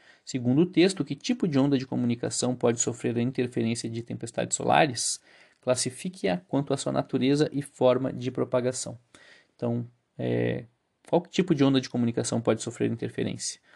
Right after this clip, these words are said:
Ondas de rádio, né? Ele acabou de falar. E lembrando, então, que ondas de rádio não estão por trás apenas da, das transmissões de rádio, né? Que a gente liga o rádio e tá ouvindo o que o pessoal tá falando. É, comunicação de rádio também, por exemplo, rádio da polícia,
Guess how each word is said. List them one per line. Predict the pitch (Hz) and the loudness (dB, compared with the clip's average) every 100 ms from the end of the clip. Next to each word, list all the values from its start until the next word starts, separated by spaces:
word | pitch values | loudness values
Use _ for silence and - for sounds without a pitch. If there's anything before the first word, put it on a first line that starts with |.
| _ _ - | _ _ -2
Ondas | 127 123 | 2 2
de | 135 | 4
rádio, | 127 165 147 | 6 6 6
né? | |
Ele | 117 | 2
acabou | 117 117 | 2 -2
de | 127 | 0
falar. | - 131 120 - _ _ _ - | 2 0 0 -8 _ _ _ -4
E | |
lembrando, | 120 120 120 139 | 0 2 4 4
então, | 151 - 135 | 2 -2 -2
que | 131 | 0
ondas | 123 131 117 | 0 2 0
de | |
rádio | 120 117 135 156 | 2 4 4 4
não | 151 | 2
estão | 143 151 151 - _ | 2 0 -2 -4 _
por | - 123 | -6 -4
trás | - 127 123 - | 2 2 2 -6
apenas | 127 127 127 120 | -2 0 0 0
da, | 117 117 _ | -4 -6 _
das | - 120 | -8 -6
transmissões | - 127 120 117 120 120 117 107 | 0 2 2 0 2 2 2 0
de | 104 | -2
rádio, | 110 107 - - _ - - - _ - | 0 -2 -4 -14 _ -20 -20 -20 _ -8
né? | 117 | -8
Que | 117 | -6
a | 113 | -6
gente | 113 - 113 | -8 -4 -4
liga | 110 113 113 | 0 0 2
o | |
rádio | 113 113 113 113 | 4 4 4 0
e | |
tá | 117 | 2
ouvindo | 117 113 107 113 113 117 143 | 2 2 0 -2 -2 -4 -8
o | |
que | - | -12
o | 117 | -12
pessoal | 117 117 117 | -6 -6 -6
tá | 120 | -2
falando. | 151 120 113 - - _ _ | 0 2 -2 -10 -20 _ _
É, | 123 120 | -12 -10
comunicação | - 127 127 123 139 | -4 -2 0 0 2
de | |
rádio | 127 131 147 | 4 4 2
também, | 151 175 143 175 131 - | 0 2 4 2 -2 -6
por | 117 | -4
exemplo, | 113 117 113 | -4 -4 0
rádio | 113 110 | 0 2
da | 110 | -4
polícia, | - 175 147 147 147 - 120 | -2 0 2 2 0 -6 -8